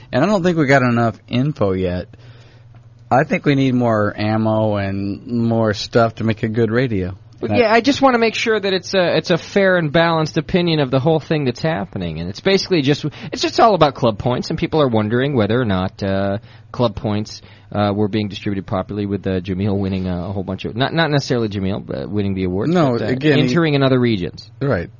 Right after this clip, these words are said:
Speaker 1: Or anybody entering in different regions and then giving the points back to their home club.
Speaker 2: I just feel like if I get Jameel on the phone right now and do the whole thing, I don't know if we're gonna get a fair
Speaker 1: We're gonna blow our wad too soon.
Speaker 2: So we're gonna get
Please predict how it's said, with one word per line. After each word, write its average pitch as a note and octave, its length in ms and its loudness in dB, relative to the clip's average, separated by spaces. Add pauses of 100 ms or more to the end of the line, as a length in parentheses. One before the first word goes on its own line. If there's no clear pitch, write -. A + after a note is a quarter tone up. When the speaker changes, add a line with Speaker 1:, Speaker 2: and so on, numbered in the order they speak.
(140)
Speaker 1:
Or A2 160 2
anybody C3 500 4
entering G#2 300 0
in F#2+ 140 -4
different F2+ 300 -6
regions F#2 420 -8
and F#2+ 180 -4
then F#2+ 720 -8
giving A2 260 0
the G#2 80 0
points G#2+ 300 -2
back G2 340 -4
to G2 80 -6
their F#2 120 -4
home F#2 260 -6
club. - 400 -4 (500)
Speaker 2:
I G3+ 40 4
just - 100 4
feel C#4 140 4
like A#3 100 4
if F#3+ 120 4
I F#3+ 80 8
get F3+ 160 4
Jameel F3+ 280 2
on F3 80 0
the D3+ 60 2
phone F#3 460 0 (640)
right C3+ 220 2
now C#3 140 2
and C3+ 100 2
do D3 80 6
the D3 80 4
whole C#3+ 140 2
thing, G#3 340 2
I C#3+ 80 4
don't D3 140 4
know D3 60 4
if C#3+ 100 0
we're D3+ 60 -4
gonna C#3+ 180 2
get C3 100 4
a C3 60 2
fair C#3+ 500 2
Speaker 1:
We're C3 60 2
gonna D#3 160 2
blow B2+ 240 6
our A2+ 140 2
wad G#2+ 340 0
too G2+ 160 -2
soon. F#2 480 -6 (160)
Speaker 2:
So A3+ 160 2
we're G#3 140 4
gonna G#3 160 2
get - 20 4